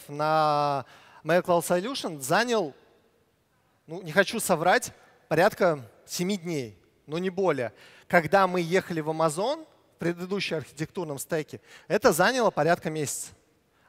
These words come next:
Потому что это объёмы были большие, они разрознены. Мы здесь просто взяли инстансы, вкатились туда кубы и выкатились.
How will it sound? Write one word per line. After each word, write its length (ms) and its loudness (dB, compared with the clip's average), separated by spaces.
Потому 300 -4
что 380 0
это 180 -2
объёмы 340 0
были 200 -2
большие, 340 -2
они 180 -2
разрознены. 560 0
Мы 160 -2
здесь 220 0
просто 300 -4
взяли 320 0
инстансы, 340 -4
вкатились 400 -6
туда 220 -6
кубы 340 -6
и 200 -8
выкатились. 580 -8